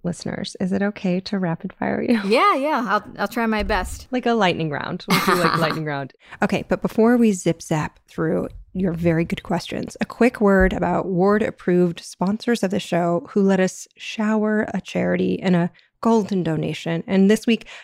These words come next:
Speaker 1: Doctor Farouk says a donation to A A K P would be awesome. And that is the American Association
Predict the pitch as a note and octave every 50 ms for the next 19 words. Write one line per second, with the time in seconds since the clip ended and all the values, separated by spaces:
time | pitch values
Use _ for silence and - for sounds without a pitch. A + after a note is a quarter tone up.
0 | _ _ G3 F3+ - F#3 F3 - G3+ F#3 F3 - - F3+ E3 E3+ E3 - - -
1 | - _ - F#3+ - F3+ E3 F3 F3 - - F3+ - - E3 E3 - - F#3 F#3
2 | E3+ - F3+ F3+ E3+ - F#3+ F3+ - - - G#3 G3+ G3 F3 F3 E3 D#3+ F#3+ F3+
3 | F3 F3 E3+ _ - - - - E3+ D3+ - - - E3 F#3 - - - - _
4 | F#3 F#3+ F#3+ F#3 F#3 F#3 E3+ F#3+ F#3 - F3+ F#3 G3 G#3+ A3+ A3 G#3 G3+ F#3+ -
5 | G3+ F#3 - - F#3 F3+ - - F#3